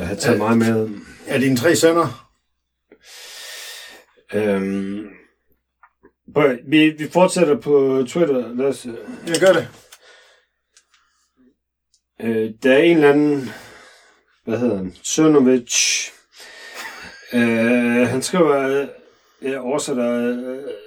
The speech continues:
Speaker 1: "Snak med alle, som har været til Monaco, øh, i Monaco for, for nylig, eller Miami. Der er nye ukrainske penge overalt." Øhm,
Speaker 2: Hvad fanden betyder det?
Speaker 1: "A lot of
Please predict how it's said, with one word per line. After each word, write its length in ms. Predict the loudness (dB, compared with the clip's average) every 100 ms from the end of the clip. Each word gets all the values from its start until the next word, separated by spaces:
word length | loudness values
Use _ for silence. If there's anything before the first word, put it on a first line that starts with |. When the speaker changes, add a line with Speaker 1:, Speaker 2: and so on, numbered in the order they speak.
| -16
Speaker 1:
"Snak 380 | -2 2 2 2
med 100 | -2
alle, 360 | 2 4 4
som 180 | 4 0
har 120 | 0
været 220 | 2 0 0
til 140 | 2
Monaco, 580 | 4 4 2 -2 -2 -2 -2 2
øh, 540 | 4 4 0 -4 -4
i 60 | 2
Monaco 500 | 4 4 4 0 0
for, 420 | 0 0 0 -2
for 120 | 0
nylig, 360 | 0 2 0 0
eller 340 | 2 2 2
Miami. 640 | 2 0 0 0 2 0 -2 _ _ _ -20 _ _ _ _ 2
Der 100 | 4
er 120 | 4
nye 460 | 2 2 4 2 -2
ukrainske 640 | -6 -2 -2 0 -2 -2
penge 440 | -2 0 2 2 0
overalt." 800 | 0 0 0 0 0 -4 -14 -16 -20 -20 -20 -20 -20 -20 _ -16 -12
Øhm, 240 | -10 -10 -6
Speaker 2:
Hvad 100 | 2
fanden 180 | 2
betyder 280 | 2 2 2
det? 180 | 2 -2 _ _ _ _ _ _ _ _ _ _ _ _ _
Speaker 1:
"A 60 | 2
lot 240 | 6 6
of 120 | 4